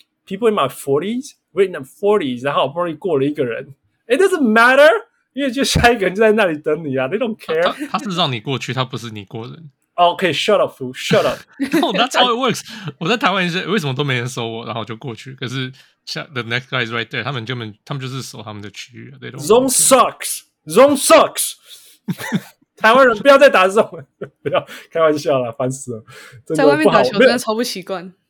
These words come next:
Speaker 1: 没有，没有成就感欸，真的很没有成就感。来，我们，
Speaker 3: 对。
Speaker 1: 我们在讲这是好笑，就是说，like, you know, it's effective, right? It's,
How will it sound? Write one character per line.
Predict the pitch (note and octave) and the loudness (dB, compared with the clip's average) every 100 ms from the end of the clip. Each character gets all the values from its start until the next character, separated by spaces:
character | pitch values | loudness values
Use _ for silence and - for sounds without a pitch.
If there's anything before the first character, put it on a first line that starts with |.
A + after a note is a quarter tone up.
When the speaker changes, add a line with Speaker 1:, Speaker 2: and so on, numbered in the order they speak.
| _ _ | _ _
Speaker 1:
没 | F3+ | 2
有， | D4+ | 4
没 | |
有 | A3 | 4
成 | F#3 F#3 | 2 0
就 | B3 G3+ | 2 2
感 | C#3+ A2 A2+ | 0 -8 -10
欸， | - - | -20 -10
真 | F3 | -4
的 | F3+ | -2
很 | C3 | 0
没 | E3+ | 2
有 | |
成 | D3 C3+ A#2+ | 2 0 -2
就 | B2 | -4
感。 | G#2+ - - _ _ _ | -4 -12 -16 _ _ _
来， | G3+ | 2
我 | G#3+ | 4
们， | G3 | 4
Speaker 3:
对。 | G#3 | 4
Speaker 1:
我 | |
们 | A3+ | 4
在 | C4 | 4
讲 | F#3 D3+ | 2 2
这 | G#3 | 4
是 | G#3+ | 2
好 | C#3 A#2 | 0 -4
笑， | - C#3 | -4 -4
就 | C3 | -4
是 | B2+ | -6
说， | B2+ A#2 | -4 -4
like, | A2+ _ | -6 _
you | - | -14
know, | A2+ A#2+ | -10 -10
it's | A2 A#2 | -12 -10
effective, | C3+ A#2+ - - - | -8 -8 -10 -20 -20
right? | - A2+ | -16 -16
It's, | - | -16